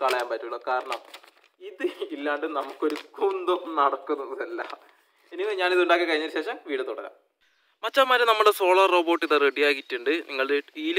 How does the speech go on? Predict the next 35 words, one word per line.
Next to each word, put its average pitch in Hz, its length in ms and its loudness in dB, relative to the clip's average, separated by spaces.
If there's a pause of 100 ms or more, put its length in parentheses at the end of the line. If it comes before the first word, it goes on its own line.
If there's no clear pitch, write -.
(120)
കാണുന്ന 175 300 6
പോലെ 170 200 0
തന്നെയുള്ള 165 300 0 (100)
കറക്റ്റ് 147 380 2
ഒരു 160 140 -8
solar 147 320 0
റോബോട്ടാണ് 143 500 0
ഇത്. 135 100 -2 (140)
പക്ഷെ 127 180 -4 (100)
കാണാൻ 123 360 0
ഇത്തിരി 160 200 -8 (100)
കുഞ്ഞാണെന്നേ 156 580 2
ഉള്ളൂ. 165 160 -2 (160)
ഇനി 202 180 4
ഇത് 175 100 4 (140)
സോളാറിൽ 151 500 4 (420)
work 156 300 2
ചെയ്യുന്നോ 165 260 2 (100)
ഇല്ലയോ 143 180 0
എന്നാണ് 135 200 -2
നമുക്ക് 127 260 -8
നോക്കാനുള്ളത്. 120 580 -2
So 139 100 0 (100)
നമ്മൾ 131 140 -4 (180)
നല്ലൊരു 131 360 0
വെയിലത്ത് 131 400 2
നിൽക്കുകയാണ്. 127 420 -6 (380)
ഇനി 135 140 -10
ഇത് 139 120 -4
work 123 240 -2
ചെയ്യണോ 127 260 -4
നമുക്ക് 120 300 -10 (160)
ടെസ്റ്റ് 127 240 -10
ചെയ്യാം. 120 240 -6 (2500)
Guys, 135 260 -6